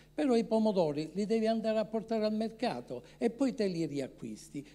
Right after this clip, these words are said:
Capite che bella produzione industriale?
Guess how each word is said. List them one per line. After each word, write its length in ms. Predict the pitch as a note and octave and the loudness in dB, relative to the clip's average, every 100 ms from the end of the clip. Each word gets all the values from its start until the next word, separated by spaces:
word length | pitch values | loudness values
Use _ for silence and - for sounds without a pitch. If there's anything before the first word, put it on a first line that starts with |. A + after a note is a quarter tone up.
| - | -6
Capite 380 | D#4+ E4 D#4+ | -4 0 0
che 160 | - G3+ | 2 2
bella 360 | E3 G#3+ G3+ F#3 | 2 2 2 2
produzione 640 | F3 E3+ D#3+ D#3 F3+ E3 | 0 -2 -4 -6 -6 -4
industriale? 720 | D#3 C#3+ C#3+ - D3+ D3+ B2 | -4 -6 -8 -10 -6 -6 -6